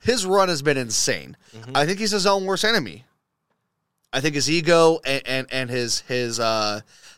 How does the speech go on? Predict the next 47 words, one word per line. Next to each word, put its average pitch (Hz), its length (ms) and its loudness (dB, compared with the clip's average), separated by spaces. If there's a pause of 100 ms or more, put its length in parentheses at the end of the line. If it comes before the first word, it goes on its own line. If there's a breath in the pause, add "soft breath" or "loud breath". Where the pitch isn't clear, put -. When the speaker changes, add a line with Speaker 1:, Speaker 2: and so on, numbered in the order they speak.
Speaker 1:
temper 160 440 -2
get 120 180 -2
a 117 80 -2
little 131 320 2
out 131 140 4
of 120 80 -4
hand. 104 380 -10 (520)
That's 180 140 -2
coming 180 220 0
from 156 200 0
me. 151 300 -2 (1300)
But, 165 400 4 (840)
like, 196 140 0
we 240 80 0
saw 262 260 4
hit, 185 220 -2
what, 175 220 2
him 190 200 0
and 180 160 -4
Udonis 170 380 4
Haslem, 208 440 0
like, 131 220 -2
almost 156 320 -4
fighting 165 480 -2
in 147 120 -6
the 143 80 -4
fucking 151 480 -4
huddle 135 380 0
Speaker 2:
Yeah. 320 100 2 (340 soft breath)
Speaker 1:
'cause 165 140 -2
Udonis 160 440 2
said 170 200 2
that, 147 100 2
like, 123 300 0
"We're 123 160 -2
not 151 340 0
your 135 160 -4
enemies, 156 420 -4
they 131 180 2
are." 185 260 4
And 123 160 -6
he's, 127 200 -6
you 143 160 -8
know, 117 120 -4
he 135 120 -4
was 143 120 -6
like, 120 240 -2